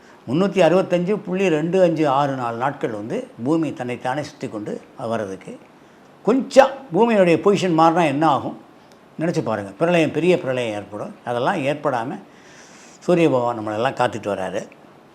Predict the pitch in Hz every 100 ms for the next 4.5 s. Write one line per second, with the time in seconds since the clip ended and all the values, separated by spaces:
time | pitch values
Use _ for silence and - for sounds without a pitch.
0 | - - - - - - 160 208 131 -
1 | - - - - - 123 151 226 262 190
2 | 226 208 160 151 - 131 165 - - -
3 | - - - - 131 151 202 214 202 156
4 | 131 147 165 131